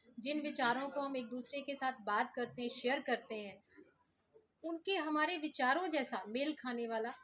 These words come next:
शायद मैंने उनकी स्पीच में ये पाया है कि उनके विचार हमारे विचारों से मेल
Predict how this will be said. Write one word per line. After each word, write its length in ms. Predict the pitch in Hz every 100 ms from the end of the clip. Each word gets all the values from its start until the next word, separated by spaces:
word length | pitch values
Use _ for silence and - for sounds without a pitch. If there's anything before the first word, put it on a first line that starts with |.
| - -
शायद 340 | 233 226 247 254
मैंने 320 | 240 247 254 _ - - - - 240
उनकी 240 | 240 269
स्पीच 300 | - 269 247 277
में 60 |
ये 100 | 262 254
पाया 240 | 214 233
है 180 | 247 233 220
कि 140 | 240 254 247 240
उनके 260 | 233 277 262
विचार 360 | 247 214 214
हमारे 260 | 220 214 226
विचारों 360 | 220 208 190 202
से 180 | - 262
मेल 220 | 240